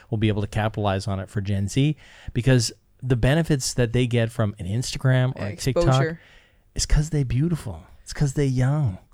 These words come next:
Speaker 1: They ain't gonna have that in the metaverse. What do you, you can be anything you wanna be there. Like, you could be a friggin' six-foot dragon if you wanted, or twenty-foot dragon. And that's just, that might be cool, but you're not gonna get clout for that.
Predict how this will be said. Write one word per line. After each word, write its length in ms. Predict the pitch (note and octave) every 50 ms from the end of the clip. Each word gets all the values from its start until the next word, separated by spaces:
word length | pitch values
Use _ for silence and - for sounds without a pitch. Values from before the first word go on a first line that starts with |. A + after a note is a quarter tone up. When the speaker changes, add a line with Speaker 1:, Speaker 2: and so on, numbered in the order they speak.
| - _ _ _ _ _ _ -
Speaker 1:
They 80 | - C3+
ain't 200 | D#3 E3 D#3+ D3
gonna 200 | D3+ C#3+ C3 A2+
have 240 | F#2+ G#2+ A#2+ C3 B2
that 140 | B2+ A2+ G#2+
in 100 | A2 G#2+
the 60 | G#2 G2 G2+
metaverse. 400 | A2+ C#3+ C#3 A#2 G2+ A#2 C3 -
What 100 | C#3 D3+
do 60 | E3+
you, 100 | F3 E3 D3+ - -
you 160 | - D3 E3
can 160 | D#3+ E3+ D3+ C#3
be 220 | D3+ E3 E3 E3
anything 340 | D#3+ E3+ E3 D3+ - E3+ E3
you 100 | E3 C#3+
wanna 300 | C#3 C#3+ D#3+ F#3 G3+ D#3
be 160 | A#2+ G#2+ F#2+
there. 220 | F2+ F2 E2 C#2+ F#2+
Like, 200 | G#2 A2 G#2 B2
you 80 | C#3
could 140 | C3+ C#3+ C3+
be 160 | C#3 D3 C#3+
a 60 | C3 A2
friggin' 420 | - - C#3 C3 C#3+ C3+ C3 A2+
six-foot 520 | - - - - C3+ - - - D#3+ B2 A2+
dragon 520 | - G2 G2+ A2+ C3 C#3 A2+ F#2 E2+ E2+ - _ - - - - - -
if 80 | -
you 80 | B2 G#2+
wanted, 340 | G2+ G2+ F#2+ F2+ F2 E2 E2
or 80 | E2+ F#2
twenty-foot 480 | - - G#2+ B2 C#3 B2+ - G2+ F#2 F#2+
dragon. 420 | - G#2 F#2+ F#2+ F#2+ F#2 F#2 F2+ - - - - - - - - - - _ -
And 120 | B2 B2 B2+
that's 180 | C3 B2+ -
just, 300 | - C#3+ C3 - - - -
that 120 | A#2+ C3+
might 140 | C#3+ C#3 A#2+
be 100 | B2 A2+ -
cool, 380 | - - C3 C#3+ D3 B2 A2
but 280 | G2+ G#2+ A2+ G#2+ - _ _ _ _ _ _ _ _ _ _ _ _ _ _ - - _ -
you're 160 | - - A#2 G#2
not 140 | A#2 A#2+ -
gonna 160 | D3+ C#3+ C3
get 180 | A#2 G#2+ G2 -
clout 340 | - - F#2+ G#2+ B2+ D3
for 140 | - - G2+
that. 240 | E2+ E2 F2 A2